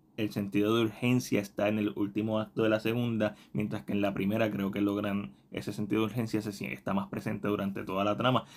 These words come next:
Claro, también está durante toda la trama porque la, el personaje de la testigo de momento aparece en una disco donde ellos están investigando randommente por ningún tipo de razón, porque estas películas, el libreto deja mucho que desear, el de ambas,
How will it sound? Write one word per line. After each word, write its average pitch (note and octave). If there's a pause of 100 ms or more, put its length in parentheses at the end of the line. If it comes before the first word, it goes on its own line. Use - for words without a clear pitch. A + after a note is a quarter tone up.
(120)
Claro, A#2
también G2+
está A2
durante A2+
toda A2
la A2+
trama B2
porque G#2 (240)
la, F#2+
el G2
personaje G2
de G#2+
la A2+
testigo A2 (120)
de A#2
momento G#2+
aparece A2
en G#2+
una G#2+
disco A2+
donde G2
ellos G2
están G#2+
investigando A2
randommente E3
por G2
ningún G2+
tipo A#2
de A#2+
razón, C3+
porque E3
estas -
películas, C3
el A2+
libreto G#2 (240)
deja D#3+
mucho G#2+
que G2+
desear, G2+
el G#2
de G2
ambas, A#2